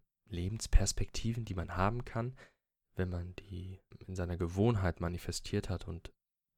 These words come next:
sie verstanden hat und danach lebt und denkt und dann auch gute Erfahrungen damit macht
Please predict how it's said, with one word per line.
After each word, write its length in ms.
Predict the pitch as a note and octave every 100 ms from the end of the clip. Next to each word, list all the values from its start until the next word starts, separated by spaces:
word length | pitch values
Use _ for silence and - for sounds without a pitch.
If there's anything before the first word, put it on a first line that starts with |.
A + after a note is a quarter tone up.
| -
sie 140 | -
verstanden 560 | - F#2 - G2+ A2 G2
hat 140 | F#2
und 80 | F2
danach 280 | E2+ E2 -
lebt 360 | F#2 A2+ -
und 120 | F2 -
denkt 320 | G2+ A2 - - _ _ _ _ _ _
und 160 | E2+ -
dann 240 | F2+ G2 - - _ _
auch 300 | - F#2+ -
gute 520 | - G#2+ - G2+ F2+ - _ _ _
Erfahrungen 580 | G#2+ - A2+ C3 F#2+ E2+
damit 340 | E2+ E2 -
macht 340 | E2 A#2+ -